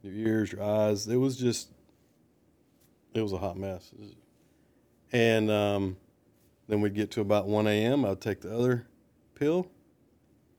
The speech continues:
and then, uh, hopefully fall asleep, wake up a few hours later,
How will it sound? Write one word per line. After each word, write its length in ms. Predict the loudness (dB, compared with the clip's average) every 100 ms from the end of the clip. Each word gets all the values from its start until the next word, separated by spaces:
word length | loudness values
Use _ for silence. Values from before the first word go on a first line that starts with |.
| -6
and 140 | -4
then, 500 | -2 -2 -4 -4 -8 -14 _ -12
uh, 260 | -8 -8 -10
hopefully 420 | -12 -14 -12 -14
fall 280 | -8 -6 -6
asleep, 340 | -10 -14 -14 _ _ _ _ _
wake 240 | -8 -6
up 180 | -8 -8
a 220 | -16 _ -16
few 200 | -8 -4
hours 220 | -4 -6
later, 280 | -10 -10